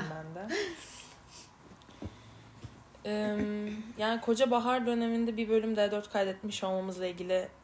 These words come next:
Speaker 1: em, vicdan kusmak istiyorsan buraya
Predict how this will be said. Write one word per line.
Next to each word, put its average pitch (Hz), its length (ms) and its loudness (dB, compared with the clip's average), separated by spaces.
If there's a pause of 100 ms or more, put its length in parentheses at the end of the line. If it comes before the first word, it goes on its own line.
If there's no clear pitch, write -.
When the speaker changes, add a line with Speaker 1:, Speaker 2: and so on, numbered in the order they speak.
(120)
Speaker 1:
em, 180 720 -4
vicdan 214 600 8 (640)
kusmak 254 440 6
istiyorsan 240 600 4
buraya 240 280 6